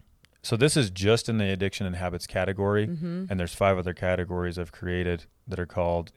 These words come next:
Speaker 1: uh, human being category, shame and depression, anxiety, pride, and relationships. And all of those still matter.
Speaker 2: Yeah.
Speaker 1: Just because I've categorized one as common to addiction and habits doesn't mean, obviously, we're not dealing with the whole person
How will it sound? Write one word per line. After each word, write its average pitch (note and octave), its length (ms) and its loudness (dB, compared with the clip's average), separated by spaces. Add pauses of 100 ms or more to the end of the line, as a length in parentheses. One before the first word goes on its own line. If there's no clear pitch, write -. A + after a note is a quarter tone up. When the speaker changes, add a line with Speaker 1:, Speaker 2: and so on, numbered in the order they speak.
(100)
Speaker 1:
uh, F2+ 160 -6
human F2 280 -4
being A#2+ 220 0
category, G2 560 0
shame F2+ 280 -6
and F2 60 -6
depression, G#2 580 0 (600)
anxiety, F#2+ 760 0 (200)
pride, F2 500 -2 (380)
and F2+ 140 -6
relationships. E2+ 760 -6 (680)
And F2 120 -4
all B2 240 10
of A2 100 0
those G2+ 200 2
still G#2 240 2
matter. F2+ 560 -2 (220)
Speaker 2:
Yeah. F3+ 320 -2
Speaker 1:
Just A2 160 -2
because A2 240 -2
I've F#2+ 140 -2
categorized F2+ 600 0
one F#2 220 -6
as F2 200 -8
common F#2 480 -4
to F#2+ 160 -10
addiction F2+ 360 -8
and F2 120 -6
habits F2+ 320 -6
doesn't F2+ 260 -8
mean, F2 180 -8
obviously, F2 400 -8
we're F2 120 -8
not F2 200 -10
dealing F2+ 280 -4
with F2 140 -6
the F#2 100 -8
whole G2 340 -2
person F2+ 680 -6